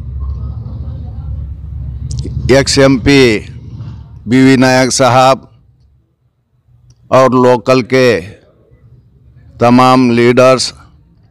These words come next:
इस प्रोग्राम में शामिल रहेंगे। और ये ख़ासकर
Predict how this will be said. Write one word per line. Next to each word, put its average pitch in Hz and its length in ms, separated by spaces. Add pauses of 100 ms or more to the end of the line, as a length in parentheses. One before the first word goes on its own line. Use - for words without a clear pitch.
(560)
इस 113 160
प्रोग्राम 123 560
में 123 480 (1000)
शामिल 123 460
रहेंगे। 127 560 (1600)
और 127 200
ये 127 120
ख़ासकर 127 680